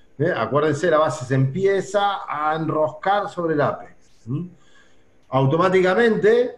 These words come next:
milisegundos después, donde la lazada basal se contrajo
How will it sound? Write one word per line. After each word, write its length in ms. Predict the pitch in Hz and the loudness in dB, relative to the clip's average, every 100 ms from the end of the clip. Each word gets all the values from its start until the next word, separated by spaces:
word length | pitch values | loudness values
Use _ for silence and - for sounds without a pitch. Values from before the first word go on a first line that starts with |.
| _ 117 | _ -10
milisegundos 840 | 127 117 120 120 131 131 147 143 | -6 -4 -4 -2 0 2 4 2
después, 340 | 156 156 226 | 2 2 2
donde 240 | 156 123 113 | 2 0 0
la 120 | 107 | -2
lazada 400 | 107 - 151 143 | -4 -2 0 2
basal 300 | 147 165 139 | 2 0 -2
se 140 | 139 | -2
contrajo 840 | 131 135 139 180 175 - 185 214 | 0 0 0 -2 -4 -2 -2 -2